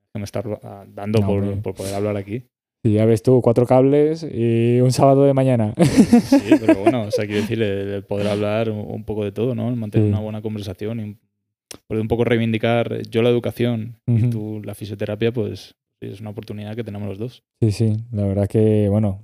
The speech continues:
Speaker 2: eh, yo encantado de ofrecerte este espacio. Y nada, pues,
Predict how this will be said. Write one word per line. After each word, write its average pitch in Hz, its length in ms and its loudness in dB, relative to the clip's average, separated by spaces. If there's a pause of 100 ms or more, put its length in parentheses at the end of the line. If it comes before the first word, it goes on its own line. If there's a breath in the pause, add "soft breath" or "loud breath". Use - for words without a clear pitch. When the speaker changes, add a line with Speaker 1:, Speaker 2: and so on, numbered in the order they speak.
(140)
Speaker 2:
eh, 90 680 -8
yo 98 80 -2
encantado 104 440 0
de 101 80 0
ofrecerte 101 440 -4
este 101 120 -2
espacio. 123 440 -2 (560 loud breath)
Y 120 140 2
nada, 117 260 2
pues, 95 1000 -2